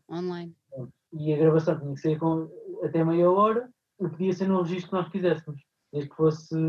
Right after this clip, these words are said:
Speaker 2: com uma, uma certa qualidade,
Speaker 1: Claro.
Speaker 2: tanto de vídeo como de som. Opa, e nós pensámos que seria, hum, a oportunidade perfeita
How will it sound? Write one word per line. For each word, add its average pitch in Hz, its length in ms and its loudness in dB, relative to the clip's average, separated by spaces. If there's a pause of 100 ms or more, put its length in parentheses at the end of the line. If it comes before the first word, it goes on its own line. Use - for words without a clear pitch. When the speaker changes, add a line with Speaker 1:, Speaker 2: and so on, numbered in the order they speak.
(120)
Speaker 2:
com 160 320 2
uma, 156 360 2
uma 143 160 -6
certa 139 240 -2
qualidade, 156 640 2
Speaker 1:
Claro. 151 240 -12 (420)
Speaker 2:
tanto 156 200 0
de 147 260 -2
vídeo 151 340 -2
como 156 220 -2
de 156 80 -6
som. 113 260 -10 (800)
Opa, 165 240 4
e 160 40 4
nós 175 300 6
pensámos 180 640 2
que - 100 -18
seria, 185 640 2
hum, 175 720 0 (560)
a 160 80 4
oportunidade 175 840 4
perfeita 175 600 0